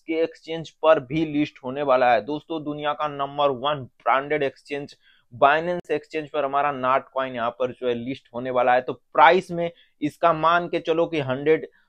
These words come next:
हंड्रेड परसेंट का, यानी कि लगभग वन एक्स, टू एक्स का यहाँ पर जो है लिस्टिंग गेन हमें देखने को मिलेगा। एग्जांपल के तौर पर अगर हम लोग मान लेते हैं कि नॉट कॉइन हमारा एक डॉलर पर लिस्ट होने वाला था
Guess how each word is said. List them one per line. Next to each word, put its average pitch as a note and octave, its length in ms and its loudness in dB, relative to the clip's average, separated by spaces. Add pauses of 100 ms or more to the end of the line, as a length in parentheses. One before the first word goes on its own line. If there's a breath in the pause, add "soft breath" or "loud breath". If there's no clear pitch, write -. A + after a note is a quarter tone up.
(160)
हंड्रेड D3 380 2
परसेंट D#3 360 0
का, D#3 140 0
यानी D3+ 280 -4
कि D#3 120 -8
लगभग C#3+ 480 2
वन D3 260 0
एक्स, D3 260 -6
टू D3 80 -4
एक्स C#3+ 260 -4
का C#3 120 0
यहाँ B2+ 220 -4
पर C3+ 200 -2
जो B2+ 160 -6
है B2+ 240 2 (280)
लिस्टिंग D3+ 440 -2 (260)
गेन C#3 260 0
हमें C#3+ 200 -2
देखने C#3+ 320 -2
को C#3+ 100 -10
मिलेगा। B2+ 440 0 (140 soft breath)
एग्जांपल D3 440 0
के D#3+ 80 -4
तौर D#3 220 -2
पर D#3 160 0
अगर D3+ 200 2
हम B2 160 -4
लोग D3+ 180 -2
मान D#3 240 0
लेते D#3 280 -2
हैं D3+ 120 -4 (360)
कि D#3 80 0
नॉट D3+ 220 4
कॉइन D#3+ 220 2
हमारा C#3+ 280 6 (120)
एक E3+ 160 0
डॉलर D#3+ 260 4
पर D3+ 160 -4
लिस्ट D#3+ 300 -4 (100)
होने D3 180 -2
वाला D3 260 6
था - 420 4